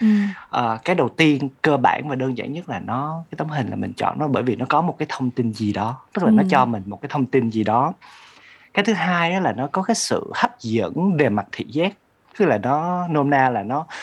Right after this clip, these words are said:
Speaker 2: đạt được những cái yếu tố, ví dụ như là harmony là kiểu về hài hòa, về đúng sáng, về đúng bố cục, rồi màu sắc nó, nó, nó đúng gì đó.
Speaker 1: Ừ.
Speaker 2: Đó là yếu tố thứ hai.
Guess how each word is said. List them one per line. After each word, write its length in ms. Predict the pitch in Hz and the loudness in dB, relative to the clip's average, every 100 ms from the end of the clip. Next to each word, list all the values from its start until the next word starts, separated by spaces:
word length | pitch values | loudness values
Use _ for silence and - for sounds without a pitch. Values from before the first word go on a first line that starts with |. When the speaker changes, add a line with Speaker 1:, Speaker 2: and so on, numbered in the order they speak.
| - - - | -16 -14 0
Speaker 2:
đạt 240 | 127 92 - | 0 0 -6
được 120 | - - | -12 -10
những 140 | 113 120 | -8 -4
cái 120 | 165 | -2
yếu 120 | 156 | -2
tố, 360 | 156 135 151 180 | 0 2 2 0
ví 100 | 131 | -4
dụ 80 | 101 | -4
như 160 | 117 123 | -2 -2
là 60 | |
harmony 360 | - 135 127 131 127 127 | 0 0 2 2 0 -4
là 120 | 117 | -8
kiểu 200 | - 117 123 | -6 -6 -2
về 120 | 113 | -2
hài 240 | 110 95 | -2 -6
hòa, 440 | 90 110 104 98 98 | -4 -2 0 -2 -2
về 120 | 101 107 | -4 -2
đúng 220 | 127 160 | -2 -2
sáng, 500 | - 135 131 160 185 | -2 0 0 -2 -4
về 220 | 123 101 107 | -4 -4 -2
đúng 280 | 127 180 | -4 -2
bố 200 | 175 196 - | -2 -2 0
cục, 200 | 127 - - | -2 -2 -6
rồi 120 | 107 113 | -4 -2
màu 200 | 104 92 | -4 -4
sắc 340 | - 190 - | -4 -4 -2
nó, 280 | 180 190 190 - | -2 -2 -4 -6
nó, 80 | 196 | -2
nó 120 | 190 | 4
đúng 260 | 196 175 240 - | 4 6 4 2
gì 80 | 226 | 2
đó. 80 | 220 | 4
Speaker 1:
Ừ. 60 | 220 196 185 - - | 4 0 -4 -10 -6
Speaker 2:
Đó 60 | 175 | -2
là 120 | 165 - | -2 0
yếu 140 | 135 | -2
tố 160 | 147 151 | -2 -2
thứ 120 | 190 | -2
hai. 440 | - 165 156 139 | 0 2 2 0